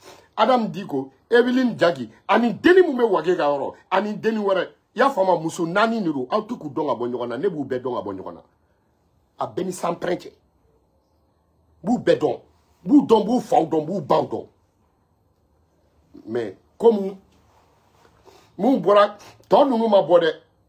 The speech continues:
Fanga kama dɛ. Adam ani J-, Jack, olu de bɔra fanga kama. Mais u saba bɛɛ bɔlen don. Adam, ayi, Aram, Aram Diko,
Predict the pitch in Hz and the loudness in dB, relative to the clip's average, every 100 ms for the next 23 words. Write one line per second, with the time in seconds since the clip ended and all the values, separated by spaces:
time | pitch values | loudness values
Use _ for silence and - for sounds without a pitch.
0 | _ _ _ - 143 160 147 123 107 101 | _ _ _ -6 -4 -4 -6 -6 -6 -10
1 | _ 151 175 147 131 - _ _ - 123 | _ -2 2 0 -2 -8 _ _ -8 -4
2 | 147 156 117 - 123 101 131 131 117 143 | -2 -4 -8 -16 -18 -2 -2 0 -4 -4
3 | 147 101 117 120 - 101 110 104 92 - | -6 -4 -4 -4 -6 -8 -8 -10 -14 -16
4 | _ _ 123 131 151 - - 160 277 - | _ _ -6 2 2 2 -2 -4 -4 -4
5 | 143 143 123 107 113 104 78 - _ _ | -2 -2 -4 -8 -8 -10 -14 -20 _ _
6 | _ _ _ _ _ _ - 170 190 123 | _ _ _ _ _ _ -2 4 4 2
7 | - _ _ _ _ _ _ _ _ _ | -6 _ _ _ _ _ _ _ _ _
8 | _ - 165 185 208 151 - _ _ 185 | _ -6 -2 2 2 2 -4 _ _ 2
9 | 208 170 156 139 101 | 2 2 -6 -8 -8